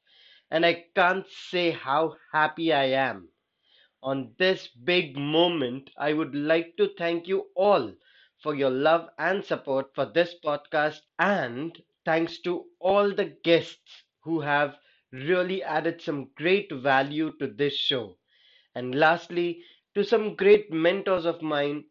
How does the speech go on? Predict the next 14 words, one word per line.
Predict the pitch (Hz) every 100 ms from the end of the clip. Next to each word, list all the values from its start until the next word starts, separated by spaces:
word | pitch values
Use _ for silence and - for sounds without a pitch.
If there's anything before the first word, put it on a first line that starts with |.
| _
for | 135 -
this | 190 208 -
podcast. | 165 160 - 101 90 - - _ _ _ _ _ _ _
You | 113 117 135 - -
all | 170 190
have | 196 175 156
helped | 143 160 165 156
me | 160 156 151 _ _ _
to | 165 -
achieve | 156 156 185 185 135
my | 135 143 156 196
dream | 170 165 147 120 - -
of | 165 165 -
podcasting. | 143 143 - 135 131 - 113 98